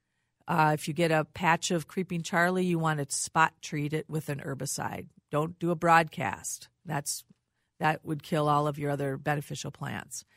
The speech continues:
And then you want to reseed right away with your bee lawn mixture. That's,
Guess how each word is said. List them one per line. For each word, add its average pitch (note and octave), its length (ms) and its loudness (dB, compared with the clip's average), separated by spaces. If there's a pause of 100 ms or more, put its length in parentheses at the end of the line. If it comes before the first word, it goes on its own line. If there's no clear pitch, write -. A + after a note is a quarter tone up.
(540)
And F#3 180 4
then F#3 200 8
you F#3 120 6
want F3 200 6
to E3 60 2
reseed G3+ 720 2
right D#3+ 240 4
away F3 640 4 (360)
with E3 420 2
your D#3+ 180 2
bee D#3+ 240 0
lawn D#3+ 300 4
mixture. C#3+ 520 -4
That's, D#3 420 2